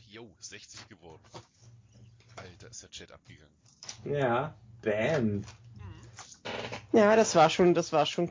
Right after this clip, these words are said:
Speaker 2: cool. Oder wenn man dann morgens vor der Arbeit noch schnell anderthalb Stunden lang in die, in die Blackrock Spires ist.
Speaker 1: <laughs> Ja. Oder, „Warte mal, ich kann noch nicht los, ich muss erst noch schnell gucken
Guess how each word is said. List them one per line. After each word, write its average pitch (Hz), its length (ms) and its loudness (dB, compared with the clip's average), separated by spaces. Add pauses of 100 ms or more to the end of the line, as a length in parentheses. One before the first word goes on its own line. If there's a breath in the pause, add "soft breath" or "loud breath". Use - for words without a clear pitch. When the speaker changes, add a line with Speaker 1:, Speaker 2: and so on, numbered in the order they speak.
(140)
Speaker 2:
cool. 127 180 -2
Oder 175 180 6
wenn 190 120 4
man 214 120 4
dann 196 220 4 (380 soft breath)
morgens 180 340 0
vor 190 160 0
der 185 220 2
Arbeit 185 520 0 (280)
noch 170 320 -6
schnell 170 460 -4
anderthalb 160 460 -6
Stunden 165 440 -6
lang 156 320 0
in 151 180 -10
die, 151 180 -6
in 156 120 -8
die 180 80 -6
Blackrock 139 480 -4
Spires 117 600 -2
ist. 117 340 -10
Speaker 1:
<laughs> 254 280 -20 (100)
Ja. 202 320 -18 (840 soft breath)
Oder, 104 280 -16 (180)
„Warte 127 280 -16
mal, 117 140 -16
ich - 100 -20
kann 147 140 -18
noch 156 80 -20
nicht - 160 -20
los, 143 180 -18
ich - 140 -20
muss 139 100 -20
erst - 200 -20
noch 135 100 -20
schnell 127 260 -16
gucken 135 300 -20